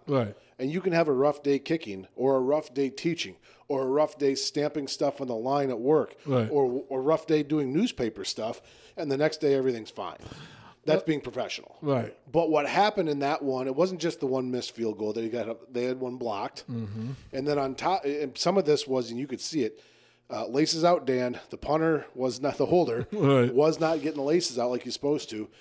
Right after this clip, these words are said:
Speaker 2: And then they had another, uh, punt return. They had two punt return muffs. One of 'em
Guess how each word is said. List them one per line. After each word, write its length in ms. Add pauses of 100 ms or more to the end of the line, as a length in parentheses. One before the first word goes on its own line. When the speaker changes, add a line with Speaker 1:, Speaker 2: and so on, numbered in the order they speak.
(280)
Speaker 2:
And 160
then 120
they 100
had 160
another, 460
uh, 260
punt 300
return. 580
They 100
had 140
two 160
punt 220
return 300
muffs. 480 (420)
One 300
of 140
'em 280